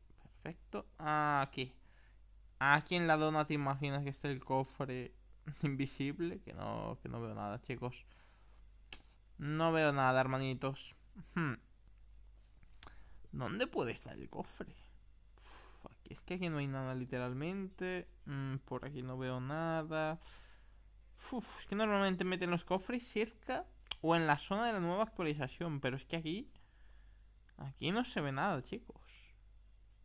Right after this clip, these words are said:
Y dentro de la casa menos, obviamente. Ningún cofre secreto de las actualizaciones ha... Ah, sí, mentira, sí. Un cofre secreto una vez,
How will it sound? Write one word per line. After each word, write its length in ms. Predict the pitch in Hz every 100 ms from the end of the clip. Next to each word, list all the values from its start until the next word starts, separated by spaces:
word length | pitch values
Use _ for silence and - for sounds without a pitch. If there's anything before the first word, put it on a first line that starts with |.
| - - - -
Y 80 |
dentro 360 | 143 147 147 143
de 60 | 135
la 140 | 131
casa 260 | 175 - 147
menos, 480 | 180 139 110 -
obviamente. 480 | 131 131 160 143 127
Ningún 320 | 131 135 165
cofre 320 | 156 160 - 139
secreto 540 | 139 151 143 135 131
de 120 | 139 135
las 200 | 139 143
actualizaciones 760 | 139 131 135 139 170 175 -
ha... 360 | 147 147 143 143 - - - - - - -
Ah, 180 | 208 269
sí, 160 | -
mentira, 460 | 269 175 214 247 147
sí. 380 | - 226 151 -
Un 180 | 180 214
cofre 300 | 226 233 220
secreto 440 | 220 220 226 220
una 180 | 202 202
vez, 360 | 196 220 254